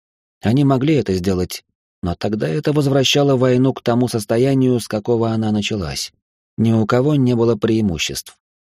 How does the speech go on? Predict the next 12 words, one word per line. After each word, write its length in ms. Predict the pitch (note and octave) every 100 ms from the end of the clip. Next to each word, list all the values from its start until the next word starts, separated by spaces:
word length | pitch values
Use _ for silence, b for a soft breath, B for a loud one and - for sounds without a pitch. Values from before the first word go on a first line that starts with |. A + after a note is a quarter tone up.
| _ _ -
Результаты 540 | G2 G#2+ G#2+ A#2+ A2 -
этого 380 | C#3 C3+ F#2+
не 140 | F#2+ G2+
заставили 500 | A#2+ A#2 B2+ A#2+ A#2
себя 260 | G#2 A2+
долго 300 | A2 G#2+ G#2
ждать. 420 | G2 F2 C#2+ - - _ _ _ _ -
Первые 420 | D#3 D3+ C3+ C3
же 180 | A#2 B2+
крупномасштабные 1000 | B2+ B2 B2+ A#2+ A2+ - A#2+ A#2 A2+ G#2+
наступательные 840 | G#2+ A2 G#2+ G#2+ G#2+ G#2 G#2 G2+
операции, 640 | G2+ A2 B2 - F2 E2+